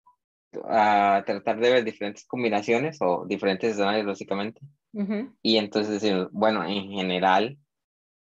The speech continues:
Speaker 1: el random forest va a ser mejor, es el mejor de estos tres, de estos
Speaker 2: Ujú.
Speaker 1: cuatro, perdón". Pero
Speaker 2: Sí.
Speaker 1: sí.
Speaker 2: Sí, o sea, va a ser mejor en casi todos los casos, pero no, o sea, pero, pero puede que no en algunos, ¿no?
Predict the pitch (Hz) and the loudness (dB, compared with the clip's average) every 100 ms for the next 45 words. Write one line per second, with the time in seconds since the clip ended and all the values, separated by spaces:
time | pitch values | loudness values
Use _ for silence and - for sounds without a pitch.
0 | _ 101 98 104 107 104 - 98 101 98 | _ -6 0 0 -2 -6 -4 -4 -4 -6
1 | - _ _ _ _ 95 90 95 110 95 | -12 _ _ _ _ -2 2 2 2 -4
2 | 87 87 92 87 - 87 95 90 90 87 | -6 -6 -6 -6 -6 -6 -4 -2 -2 -2
3 | 76 82 87 - - - 82 - 101 101 | -2 -4 -6 -8 -12 -8 -8 -8 0 0
4 | - - 95 92 92 - - 87 _ _ | 0 -4 0 0 -4 -14 -14 -14 _ _
5 | _ _ _ _ _ _ _ _ _ _ | _ _ _ _ _ _ _ _ _ _
6 | _ 190 185 190 185 196 202 - - - | _ -10 -2 0 2 0 -4 -6 -4 -4
7 | - - - _ - - _ - 254 247 | -4 -8 -8 _ -6 -6 _ -4 -2 2
8 | 214 240 208 247 330 330 277 247 262 - | 2 2 6 4 4 0 -2 -4 -4 -4
9 | 214 226 247 311 247 277 277 269 - 269 | -6 -2 -2 -4 -6 -6 -6 -8 -6 -6
10 | 285 330 _ _ _ - 233 220 202 208 | -6 -12 _ _ _ -6 -2 0 -2 -2
11 | 208 214 143 185 202 214 180 - - 185 | -2 -4 -4 -8 -4 -4 -4 -8 -10 -8
12 | 175 180 - 175 185 180 196 196 208 196 | -6 -10 -8 -8 -8 -6 -6 -4 -6 -4
13 | 202 202 208 190 208 202 247 160 156 233 | -4 -2 -4 -4 -4 -4 -4 -6 -8 -8
14 | 359 | -10